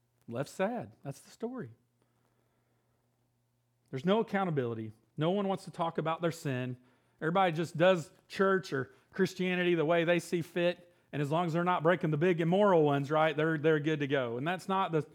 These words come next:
again, that's not the picture that gets painted in Scripture at all. There, there's no mediocrity. Man, Jesus is like, "Hey, I want all of you." And we're gonna end this sermon today with that truth. And it's a truth that as a brother and sister in Christ, man, you need to embrace.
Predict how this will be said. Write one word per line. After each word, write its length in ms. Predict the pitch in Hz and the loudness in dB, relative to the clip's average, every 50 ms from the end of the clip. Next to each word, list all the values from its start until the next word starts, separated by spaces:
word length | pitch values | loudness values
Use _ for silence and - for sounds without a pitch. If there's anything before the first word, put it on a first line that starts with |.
| _ _ _ _ _ - | _ _ _ _ _ -10
again, 280 | 156 143 156 165 156 | -6 -2 0 0 0
that's 220 | 156 160 156 - - | 0 -2 -4 -4 -2
not 220 | 170 165 165 151 | -2 -2 -2 -2
the 80 | 147 131 | -4 -4
picture 400 | - - 160 156 - - 156 143 | -2 -4 -4 -4 -4 -4 -4 -4
that 80 | 135 | -4
gets 180 | 131 135 123 - | -4 -6 -8 -8
painted 320 | - 151 151 151 147 135 | -6 -6 -4 -4 -4 -4
in 80 | 131 123 | -4 -6
Scripture 420 | 117 - - 160 165 - - 139 | -6 -8 -8 -8 -8 -8 -8 -8
at 80 | 120 123 | -6 -4
all. 380 | 135 143 165 175 185 180 - - _ _ _ _ _ _ - | -2 -2 0 0 -2 -4 -6 -16 _ _ _ _ _ _ -2
There, 160 | 147 151 170 | 0 0 0
there's 280 | 165 151 160 175 175 147 | 0 0 0 0 0 0
no 160 | 180 185 180 | 0 0 0
mediocrity. 880 | 170 160 165 175 175 175 165 160 165 165 - - 143 135 131 120 107 - _ _ _ _ _ _ _ - | 0 0 0 0 2 2 2 2 2 0 0 -2 -2 -2 -2 -2 -4 -8 _ _ _ _ _ _ _ -4
Man, 220 | 147 143 143 143 | -2 0 0 0
Jesus 400 | 131 139 180 190 180 180 170 - | 0 -2 -2 -2 -2 -2 -4 -4
is 140 | - 151 139 | -4 -4 -2
like, 360 | 139 151 143 135 131 131 127 - - _ _ _ _ _ _ _ - | 0 0 2 2 0 -2 -4 -8 -14 _ _ _ _ _ _ _ -2
"Hey, 140 | - 165 | 2 4
I 120 | 156 160 185 | 4 4 4
want 220 | 196 196 185 - | 4 2 0 2
all 260 | 139 156 170 175 175 | 2 2 4 4 4
of 120 | 160 143 135 | 2 2 0
you." 200 | 135 123 123 123 | 0 0 0 0
And 80 | 131 | 0
we're 120 | 151 170 175 | -2 -2 -2
gonna 160 | 196 185 175 | -2 -2 -2
end 260 | 151 170 185 202 202 | -2 0 0 2 2
this 120 | 190 165 - | 2 0 0
sermon 360 | - 202 196 220 226 202 156 | -2 -2 -2 0 0 0 -2
today 280 | - 151 143 139 131 | -2 0 0 0 2
with 140 | 127 139 139 | 0 0 0
that 180 | 139 147 151 151 | 0 0 -2 -2
truth. 360 | - 165 160 143 120 - - _ _ _ _ _ _ _ _ _ _ _ _ _ _ _ _ | -2 -2 -2 -2 -4 -6 -12 _ _ _ _ _ _ _ _ _ _ _ _ _ _ _ _
And 100 | - 147 | -4 -2
it's 120 | 165 160 - | -2 -2 -2
a 60 | 160 | -6
truth 380 | - - - 208 220 214 214 - | -2 2 4 4 4 4 4 2
that 120 | 180 160 | 2 2
as 140 | 170 175 175 | 2 2 2
a 60 | 185 | 2
brother 320 | 160 151 165 175 185 190 | 2 2 4 4 4 4
and 100 | 180 170 | 2 0
sister 300 | - 196 190 180 - 185 | 0 0 0 0 0 -4
in 80 | 170 156 | -6 -4
Christ, 340 | - - 185 185 180 165 - | -2 0 0 2 2 0 0
man, 160 | 165 160 156 | -2 0 0
you 160 | 156 175 202 | 0 0 0
need 200 | 190 190 196 175 | 0 0 0 0
to 100 | - 196 | -2 -2
embrace. 580 | 156 135 135 135 135 143 139 127 - - - | -2 -2 -2 0 2 2 0 0 -2 -6 -14